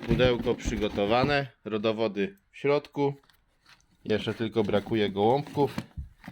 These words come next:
Jeden. Glazerek. A, bo to jest ta samiczka. Ej. O, ciężko.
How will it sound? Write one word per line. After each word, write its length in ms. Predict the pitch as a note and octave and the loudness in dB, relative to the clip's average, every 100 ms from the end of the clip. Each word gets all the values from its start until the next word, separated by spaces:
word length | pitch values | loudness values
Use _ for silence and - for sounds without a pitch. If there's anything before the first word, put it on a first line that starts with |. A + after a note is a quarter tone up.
| - - - _ - - - | -20 -20 -20 _ -20 -12 -2
Jeden. 500 | G#2+ A2 A2+ A#2+ A#2 - - - - - - - - _ _ _ _ _ _ _ _ _ _ _ _ _ - _ _ _ _ _ _ _ _ _ _ _ _ _ | 0 2 2 0 -2 -6 -6 -4 -4 -6 -12 -16 -20 _ _ _ _ _ _ _ _ _ _ _ _ _ -20 _ _ _ _ _ _ _ _ _ _ _ _ _
Glazerek. 840 | G#2 G2+ G2+ B2 B2 B2 - - _ _ _ _ _ _ _ _ _ _ _ _ - | -6 -4 0 2 4 2 -4 -20 _ _ _ _ _ _ _ _ _ _ _ _ -2
A, 140 | C3 | 0
bo 160 | A#2 A2+ | 2 0
to 120 | A2 | -2
jest 180 | G2 - | -2 -6
ta 80 | |
samiczka. 600 | G#2 A2 A#2 C3 - C#3 A#2+ | -6 -2 0 -2 -2 -2 -2
Ej. 100 | F#2+ - - - - - - - - - - - - - - - | -2 -4 -6 -10 -6 -6 -8 -14 -14 -14 -14 -14 -14 -20 -18 -14
O, 260 | A2 F#2+ - | -10 -6 -2
ciężko. 360 | G#2+ - A2 | -2 -2 -4